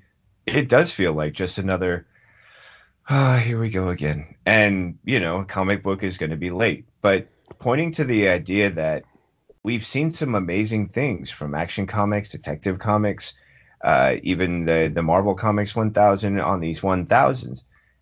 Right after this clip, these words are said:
And I feel like there's a recognition that even with something like seven fifty, you could make the same sort of impact with a Wonder Woman book that's done correctly.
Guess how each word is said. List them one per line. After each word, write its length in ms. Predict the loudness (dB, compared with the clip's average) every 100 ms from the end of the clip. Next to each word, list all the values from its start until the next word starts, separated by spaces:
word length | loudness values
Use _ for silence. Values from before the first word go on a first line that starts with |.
| _
And 220 | 2 4 4
I 160 | 2
feel 280 | 0 -2 0
like 220 | 2 0
there's 220 | -2 -4
a 80 | -2
recognition 880 | 0 -2 -2 -4 -6 -4 -6 -6 -4
that 320 | 0 0 -2 -8 _
even 320 | -6 -4 -2
with 120 | -4 -2
something 360 | -2 -2 -2
like 220 | -2 -4
seven 380 | -2 0 0 -2
fifty, 540 | 0 0 0 -6 -8 -12 -20 _ _
you 160 | 0 2
could 220 | 2 0
make 460 | 2 4 4 2 -4
the 120 | -10
same 400 | -4 -2 -2 -4
sort 240 | -4 -4
of 140 | -4 -4
impact 540 | -4 -2 -4 -4 -8
with 280 | -4 -2 -2
a 80 | -4
Wonder 300 | -2 0 0
Woman 320 | 0 -4 -4
book 240 | -6 -8
that's 200 | -10 -6
done 220 | -4 -4
correctly. 560 | -4 0 0 0 -6 -16